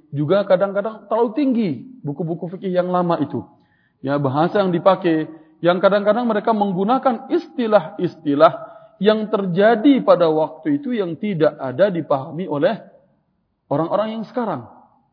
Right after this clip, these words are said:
Ya, istilah-istilah tersebut. Misalnya, ya, oleh karena itu orang yang membahas tentang kitab kuno, maka perlu dia untuk kembali kepada mustalahat, istilah-istilah yang dipakai pada waktu itu,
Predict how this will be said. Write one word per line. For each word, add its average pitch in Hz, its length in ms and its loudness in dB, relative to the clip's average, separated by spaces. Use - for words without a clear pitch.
Ya, 135 160 -6
istilah-istilah 156 720 -2
tersebut. 190 400 -2
Misalnya, 147 720 -2
ya, 120 240 -10
oleh 208 160 4
karena 190 240 4
itu 262 480 -4
orang 226 320 0
yang 180 100 -4
membahas 190 320 2
tentang 151 300 -6
kitab 151 320 -4
kuno, 156 400 -2
maka 127 160 -4
perlu 170 400 0
dia 156 240 0
untuk 147 160 -6
kembali 156 480 -2
kepada - 480 0
mustalahat, 190 960 -4
istilah-istilah 165 640 -4
yang 202 80 -2
dipakai 233 320 -2
pada 240 160 -2
waktu 214 480 -6
itu, - 240 -6